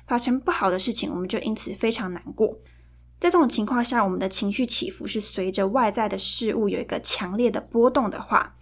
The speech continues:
只要你这个波动越高，你忧郁的指数也会是越高的。什么意思呢？举回刚刚发文的例子，如果今天呢，大家都说自己很漂亮，我就因此非常非常的开心，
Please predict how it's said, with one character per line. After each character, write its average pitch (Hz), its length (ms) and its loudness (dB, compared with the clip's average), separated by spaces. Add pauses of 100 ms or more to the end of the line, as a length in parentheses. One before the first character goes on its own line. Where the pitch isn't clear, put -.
(140)
只 - 100 -2
要 226 80 2
你 190 300 -2
这 - 140 -2
个 202 100 4
波 247 320 4
动 226 260 4
越 240 200 4
高， - 440 -2 (140)
你 196 160 0
忧 226 220 4
郁 240 80 4
的 - 100 0
指 - 240 -6
数 208 220 -2
也 202 160 -8
会 214 160 0
是 214 160 0
越 208 240 2
高 - 160 -6 (100)
的。 - 220 -8 (280)
什 - 160 -4
么 208 80 0
意 269 140 2
思 226 140 0
呢？ 185 240 -2 (680)
举 208 180 0
回 202 220 2
刚 233 240 2
刚 240 180 0
发 226 240 2
文 202 160 2
的 165 120 -4
例 180 260 -2
子， - 220 -16 (200)
如 233 140 0
果 262 80 4
今 247 160 2
天 262 240 2
呢， 214 220 0
大 233 180 2
家 214 160 2
都 208 140 0
说 208 260 0
自 233 120 0
己 - 160 -6
很 - 180 -6
漂 214 220 0
亮， 214 220 0 (260)
我 202 100 0
就 240 140 4
因 247 140 0
此 - 140 -4
非 359 240 -2
常 254 140 -2
非 269 140 -2
常 254 140 -4
的 185 100 -2
开 190 280 -4
心， 190 320 -2